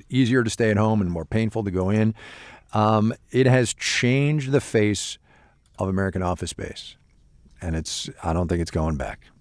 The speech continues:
I don't think it's going back. And that obviously has trickle-down effects. Mariel Segarra did a great piece for us before she left about the restaurants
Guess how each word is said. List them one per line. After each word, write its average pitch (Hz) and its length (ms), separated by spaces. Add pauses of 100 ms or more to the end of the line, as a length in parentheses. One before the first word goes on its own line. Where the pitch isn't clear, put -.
(140)
I 92 160
don't 95 120
think 90 120
it's 85 100
going 90 160
back. 82 240
And 127 100
that 143 140
obviously 123 400
has 101 140
trickle-down 110 360
effects. 104 280
Mariel 143 400
Segarra 120 360
did 98 120
a - 20
great 110 320
piece 110 200
for 82 120
us 80 100
before 92 360
she 98 100
left 82 300 (520)
about 110 280
the 104 100
restaurants 123 640